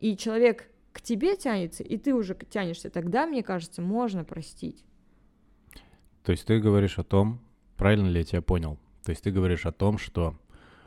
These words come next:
Speaker 1: Когда случается измена, нужно расставаться
Speaker 2: М.
Speaker 1: на какой-то период времени, потому что
Speaker 2: Мгм.
Speaker 1: иначе может, э, ну, дать друг другу время остыть, э,
Speaker 2: Ну, прийти в себя и так
Speaker 1: да,
Speaker 2: далее.
Speaker 1: прийти в себя, побыть
Speaker 2: Ну,
Speaker 1: одной.
Speaker 2: смотри,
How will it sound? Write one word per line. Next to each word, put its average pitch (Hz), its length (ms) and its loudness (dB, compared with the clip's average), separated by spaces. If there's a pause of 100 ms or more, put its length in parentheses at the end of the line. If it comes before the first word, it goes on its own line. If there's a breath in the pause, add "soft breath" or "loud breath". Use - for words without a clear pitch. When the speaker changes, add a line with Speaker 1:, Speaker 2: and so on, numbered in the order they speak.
(120 soft breath)
Speaker 1:
Когда 214 220 0
случается 202 460 -6
измена, 233 300 -2
нужно 202 520 -4 (120)
расставаться 185 680 -6
Speaker 2:
М. 165 60 -8
Speaker 1:
на 160 80 -10
какой-то 190 320 -12
период 170 320 -10
времени, - 360 -10 (420 loud breath)
потому 185 240 -4
что 185 160 -6
Speaker 2:
Мгм. 185 100 -2
Speaker 1:
иначе 190 640 -4
может, 185 400 -6 (140)
э, 170 500 -8
ну, 220 220 2
дать 196 260 0
друг 175 200 -4
другу 175 260 -2
время 180 480 -2 (420 soft breath)
остыть, 233 680 -4
э, 175 460 -4
Speaker 2:
Ну, 117 140 2
прийти 98 300 -2
в 92 80 -6
себя 101 300 0
и 98 40 0
так 92 200 0
Speaker 1:
да, - 80 4
Speaker 2:
далее. 98 200 2
Speaker 1:
прийти 185 260 -6
в 185 60 -8
себя, 214 360 -2
побыть 220 380 0
Speaker 2:
Ну, 208 60 0
Speaker 1:
одной. 190 220 0
Speaker 2:
смотри, 233 540 4